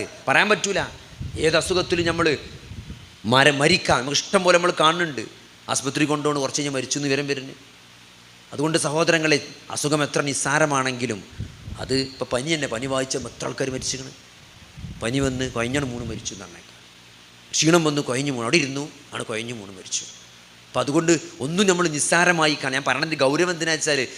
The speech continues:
മരിച്ചെന്ന് പേടിച്ച് അറ്റാക്കായിട്ട് മരിച്ചാനല്ല. ഇതൊരു യാഥാർത്ഥ്യമാണ്. നമ്മൾ ചെയ്യേണ്ട ചില കാര്യങ്ങളുണ്ട്. നമ്മൾ വിശ്വ-, നമ്മൾ ഈ, അതേ പറഞ്ഞു, നമ്മൾ വിശ്വാസികളാണ്. നമ്മൾ ഈ ഭൂമിയിലേക്ക് വന്നതിനൊരു ഉദ്ദേശമുണ്ട്. ഇവിടുന്ന് മരിക്കുമ്പോൾ കെലിമ ചൊല്ലി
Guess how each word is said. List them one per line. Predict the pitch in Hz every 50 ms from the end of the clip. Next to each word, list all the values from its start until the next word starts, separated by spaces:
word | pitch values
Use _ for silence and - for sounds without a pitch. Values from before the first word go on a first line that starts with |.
| - - 117
മരിച്ചെന്ന് | 135 139 147 - - 220 190 190 - 180
പേടിച്ച് | 170 180 175 175 - 185
അറ്റാക്കായിട്ട് | - - 180 180 180 180 170 175 165 156
മരിച്ചാനല്ല. | 143 135 - 156 151 160 147 131 131 139 123 98 - - - - - - - - - - - - - - - - - - - -
ഇതൊരു | 160 208 220 180 185
യാഥാർത്ഥ്യമാണ്. | 170 180 196 175 220 220 233 - - - 240 220 170 120 92 - - - - - - - - - -
നമ്മൾ | 170 190 202 - 185
ചെയ്യേണ്ട | 180 185 185 262 277 277 302 294 -
ചില | 277 269 202 214
കാര്യങ്ങളുണ്ട്. | 233 262 269 247 262 254 240 233 220 214 208 190 185 165 123 - - - - - - - - -
നമ്മൾ | 123 147 185 220 226 196
വിശ്വ-, | - - - 240 170 170
നമ്മൾ | 180 202 240 254
ഈ, | 247 247 226 175 180 180
അതേ | 220 254 247
പറഞ്ഞു, | 240 220 196
നമ്മൾ | 175 202 240 196 185
വിശ്വാസികളാണ്. | - - 220 220 233 233 226 202 220 214 202 185 165 135 107 - - - - - -
നമ്മൾ | 147 156 185 202
ഈ | 220 196 170
ഭൂമിയിലേക്ക് | 202 208 208 226 226 220 220 214 220 220 220
വന്നതിനൊരു | 220 208 214 220 208 202 214 175
ഉദ്ദേശമുണ്ട്. | 151 143 214 214 - 220 208 190 151 131 107 - - - - - - - - - - - - - -
ഇവിടുന്ന് | - 135 165 185 180 175
മരിക്കുമ്പോൾ | - 220 - - 214 214 214 214 165
കെലിമ | 160 175 196 220 196
ചൊല്ലി | 208 202 196